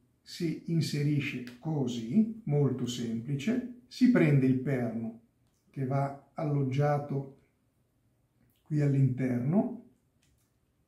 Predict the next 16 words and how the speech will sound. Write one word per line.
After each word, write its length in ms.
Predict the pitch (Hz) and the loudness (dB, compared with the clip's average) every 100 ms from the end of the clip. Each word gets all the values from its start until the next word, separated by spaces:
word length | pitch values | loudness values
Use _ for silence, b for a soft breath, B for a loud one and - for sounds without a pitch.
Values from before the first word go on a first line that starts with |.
| _ | _
esatto, 680 | - 127 - _ - 247 - | -20 -20 -20 _ -8 -8 -6
e 100 | 208 | -4
con 140 | - 208 | 4 4
un 120 | 185 | 6
cacciavitino, 760 | 196 - 175 160 190 175 139 - | 2 2 2 2 4 4 2 0
ma 180 | 143 139 | -2 0
anche 260 | 151 135 | 0 0
con 160 | 139 147 | 0 4
l'unghia 380 | 147 143 131 120 | 4 6 4 2
volendo, 680 | 127 131 131 123 120 - - B B B B B B B _ | 2 2 2 0 -2 -6 -16 B B B B B B B _
si 580 | - - 160 143 - - _ _ _ _ - | -12 -2 0 0 -6 -16 _ _ _ _ -8
gira 680 | 160 208 208 233 - - - _ | 0 6 6 4 -2 -8 -20 _
e 120 | 240 | -2
questo 320 | - 143 - | 2 2 2
è 40 | 143 | 0
fissato 580 | 156 131 - - - | 0 -2 -4 -8 -12